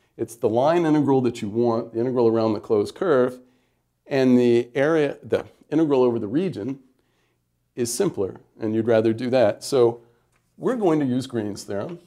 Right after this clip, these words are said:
We're gonna call the region inside the curve C, we're gonna call this R.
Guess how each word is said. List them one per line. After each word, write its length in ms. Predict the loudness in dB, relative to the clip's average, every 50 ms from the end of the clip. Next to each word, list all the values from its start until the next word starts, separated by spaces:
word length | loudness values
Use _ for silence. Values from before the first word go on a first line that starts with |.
| _ _ _ _ _ _ -14
We're 120 | -10 -6
gonna 140 | -6 -6 -6
call 600 | -4 0 2 4 4 4 2 0 -6 _ _ _ _ _ _ _ _ _ _ _ -12
the 60 | -8
region 400 | -4 -2 -2 -2 -2 -6 -6 -6 -6
inside 580 | -6 -6 -6 -6 -4 -2 0 2 2 2 0
the 80 | -4 -8
curve 320 | -6 -6 -4 -4 -4 -6
C, 200 | -10 -12 -12 -12 -10 -10 -12 -12
we're 100 | -12 -12
gonna 140 | -12 -12 -8
call 240 | -2 0 0 0
this 220 | 0 -2 -8 -10 -8 -6
R. 400 | -4 -2 0 0 -2 -2 -4